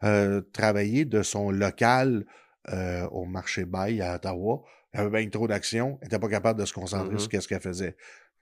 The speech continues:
Speaker 1: On lui a construit une petite maison en arrière, euh,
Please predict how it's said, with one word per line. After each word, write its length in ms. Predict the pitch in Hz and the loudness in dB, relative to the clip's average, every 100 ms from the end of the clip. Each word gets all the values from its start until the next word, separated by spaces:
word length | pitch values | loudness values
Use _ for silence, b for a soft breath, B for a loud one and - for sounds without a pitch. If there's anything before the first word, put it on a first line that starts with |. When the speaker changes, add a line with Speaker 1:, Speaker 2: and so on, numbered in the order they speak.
| _ _ | _ _
Speaker 1:
On 80 | 101 | -6
lui 240 | 98 107 | -2 0
a 60 | 104 | 0
construit 400 | - 123 - 131 | 0 -2 -2 -4
une 120 | 127 | -2
petite 320 | - 104 - 107 | 0 0 -2 -2
maison 360 | 98 92 101 | -2 -2 -2
en 80 | 101 | -2
arrière, 440 | 92 90 95 117 123 B B B B | -4 -4 -4 -4 -8 B B B B
euh, 180 | 107 95 | -4 -4